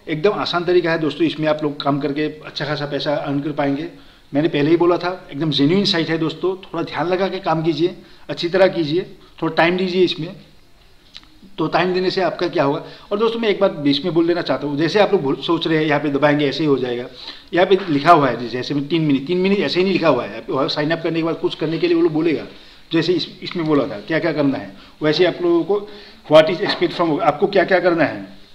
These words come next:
उसके बाद आपको क्या क्या submit करना है, ये सब लिखा हुआ होगा। उस हिसाब से आप लोग इसमें काम कीजिए और काम करने के बाद आप लोग इसमें अच्छा खासा earning कर पाएंगे।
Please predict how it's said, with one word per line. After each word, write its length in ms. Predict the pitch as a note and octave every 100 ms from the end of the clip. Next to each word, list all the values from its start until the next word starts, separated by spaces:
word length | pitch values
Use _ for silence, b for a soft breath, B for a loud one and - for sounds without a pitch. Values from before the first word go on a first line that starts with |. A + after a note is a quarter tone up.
| - - - - - C#3+
उसके 160 | -
बाद 160 | F#3+ F3+
आपको 120 | E3+
क्या 180 | E3 E3+
क्या 120 | F#3
submit 260 | E3 E3+ -
करना 180 | D#3
है, 60 | C3+
ये 80 | C#3+
सब 100 | D3 D3
लिखा 260 | G3 B2+ D3
हुआ 140 | E3
होगा। 360 | C3+ D3 G#3+ B B -
उस 140 | F3+
हिसाब 220 | E3+ E3 E3+
से 120 | F#3+
आप 100 | D3+
लोग 100 | D#3+
इसमें 200 | D#3 F#3
काम 180 | C#3+ D#3
कीजिए 340 | D#3 F3+ G3+ B B B B
और 120 | E3
काम 220 | D#3+ E3
करने 140 | D#3 F3
के 80 | F3
बाद 160 | F3
आप 80 | C#3
लोग 100 | D3
इसमें 160 | C#3+ G3
अच्छा 340 | D#3+ - C#3+
खासा 220 | C3 C3+
earning 220 | B2 D3
कर 100 | D3+
पाएंगे। 360 | C#3 A#2+ G#2 G2+